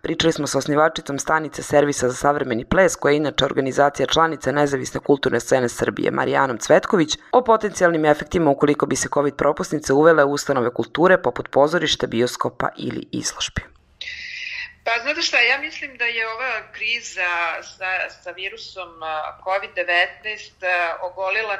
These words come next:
Speaker 2: neke stvari koje smo dugo odbijali da vidimo, a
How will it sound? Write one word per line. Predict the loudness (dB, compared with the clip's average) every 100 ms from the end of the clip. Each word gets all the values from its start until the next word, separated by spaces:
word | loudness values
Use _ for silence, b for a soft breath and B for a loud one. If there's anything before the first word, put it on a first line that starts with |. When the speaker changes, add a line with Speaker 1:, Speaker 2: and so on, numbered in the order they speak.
| -4
Speaker 2:
neke | -6 -10
stvari | -20 -10 -4 0 0 -2 -6 -10
koje | -10 -6 -6 -6
smo | -10 -16
dugo | -16 -16 -10 -6 -6
odbijali | -6 -6 -4 -4 -8
da |
vidimo, | -10 -10 -14 -12 -6 -6 -6 B B
a | B